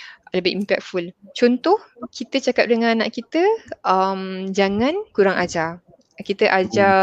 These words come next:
Speaker 1: supaya mereka beradab, sopan dengan kita. Tapi lepas tu kita cakap dengan mak bapak kita, kita tak sopan. Kita tinggi suara, kita pekik-pekik, kita berbantah. Okey,
Speaker 2: Hmm.
Speaker 1: um,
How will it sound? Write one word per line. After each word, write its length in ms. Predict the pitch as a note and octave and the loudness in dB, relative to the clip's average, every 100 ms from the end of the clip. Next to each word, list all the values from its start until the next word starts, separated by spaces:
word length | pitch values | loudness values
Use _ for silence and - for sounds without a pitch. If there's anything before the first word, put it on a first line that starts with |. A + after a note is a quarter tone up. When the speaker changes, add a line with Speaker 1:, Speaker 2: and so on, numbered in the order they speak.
| F#3+ | 2
Speaker 1:
supaya 560 | G3 - F#3 F3+ F#3 F#3 | -2 -4 0 2 4 4
mereka 480 | F3+ F3 F#3 - G3 | 4 0 0 -2 -2
beradab, 720 | F3+ - G#3+ F#3+ F3+ F3+ F3+ | 2 2 2 4 4 4 2
sopan 560 | - A3 - F#3 F3 F3 | -2 -6 -2 2 2 2
dengan 240 | F3 F3 | -4 -6
kita. 320 | G3+ F#3+ F3 | -6 -4 -2
Tapi 240 | G3+ B3+ C4+ | -2 -4 0
lepas 160 | C#4 | 0
tu 80 | D4+ | 0
kita 320 | E4+ C#4+ D#4+ | -8 -2 -2
cakap 320 | E4 C#4 C#4 | 0 0 0
dengan 240 | A3+ B3 B3 | 2 2 2
mak 160 | A#3 | 2
bapak 160 | C4 C4 | 2 0
kita, 240 | - - A4+ A#4 - - - | -2 0 2 2 -6 -18 -10
kita 160 | - C4+ | -4 0
tak 160 | - | 2
sopan. 400 | A3+ G#3+ E3+ E3+ | 2 0 0 0
Kita 240 | F#3 - G3+ | -4 -8 -8
tinggi 160 | F#3 | -6
suara, 320 | F3 C#4 C#4 B3+ | -2 2 4 4
kita 240 | A#3+ - | 2 -4
pekik-pekik, 640 | - - D4+ - A#3+ A3+ | -4 -6 -10 -6 -4 -4
kita 80 | - | -4
berbantah. 720 | F#3 F3 G#3+ B3+ A#3 G#3+ A3+ - - - _ | -4 0 0 2 2 4 2 -4 -20 -20 _
Okey, 240 | B3+ B3+ | -2 0
Speaker 2:
Hmm. 80 | - | 2
Speaker 1:
um, 260 | C4 F#3+ | 2 0